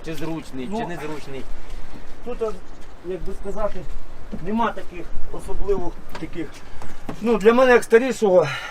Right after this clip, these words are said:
Speaker 2: е, там, не сильний мех-, механізатор, але зручний, дуже-дуже зручний. Е, е, при посівнеї дуже бистро маневрений. Погоди дуже мало буває, і ми співали сіяти, е, ну, оптимальні сроки,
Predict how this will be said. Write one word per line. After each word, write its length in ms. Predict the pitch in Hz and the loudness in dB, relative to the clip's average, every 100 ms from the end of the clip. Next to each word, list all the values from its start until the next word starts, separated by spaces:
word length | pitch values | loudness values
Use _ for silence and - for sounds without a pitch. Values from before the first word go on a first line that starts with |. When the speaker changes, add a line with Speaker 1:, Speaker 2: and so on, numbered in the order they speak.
| 151 | -6
Speaker 2:
е, 420 | 151 147 139 131 123 120 - | -4 -2 -2 -4 -8 -14 -4
там, 260 | 147 135 | -4 -2
не 100 | 143 | -8
сильний 380 | 139 185 175 165 | -8 -8 -6 -8
мех-, 220 | 165 - | -8 -10
механізатор, 720 | 170 160 175 175 202 190 160 135 - - - | -10 -6 -6 -4 2 2 2 -8 -14 -16 -12
але 360 | - - 160 160 - - - - - - - - - - | -4 -2 -2 -4 -10 -16 -14 -16 -16 -20 -14 -12 -12 -14
зручний, 600 | 120 180 226 214 220 151 113 - - | -8 -6 -4 -2 -2 -2 -4 -8 -4
дуже-дуже 540 | 214 196 - 214 190 | -4 -2 -2 -2 -2
зручний. 500 | 185 185 - 160 120 - - - - | -4 -2 0 0 0 -6 -8 0 0
Е, 280 | 131 127 120 - 139 110 | 2 2 0 0 -6 -4
е, 320 | 127 127 120 - | -2 0 -2 -2
при 320 | 170 180 180 | 2 2 2
посівнеї 680 | - 190 214 208 226 214 180 | 0 -2 0 0 0 2 0
дуже 300 | 151 202 190 | 0 0 0
бистро 340 | 185 202 175 | 0 -2 -2
маневрений. 680 | 175 175 170 143 127 120 113 - - | -2 0 0 -2 -2 -4 -8 -10 -6
Погоди 360 | 170 214 202 | -2 0 0
дуже 240 | 185 196 202 | 0 0 2
мало 320 | 208 208 190 | 2 2 2
буває, 400 | 160 160 147 139 - | 0 4 6 4 2
і 60 | |
ми 180 | 175 190 - - - | 2 4 2 0 0
співали 480 | - 180 196 185 170 | 0 6 6 6 0
сіяти, 420 | - 196 185 175 | 0 -2 -2 -4
е, 40 | 240 - 135 - - | -8 -8 -10 -10 -8
ну, 100 | 175 | -6
оптимальні 520 | 160 - 190 196 165 147 | -6 -4 0 2 2 -4
сроки, 420 | - 180 - | -2 -2 0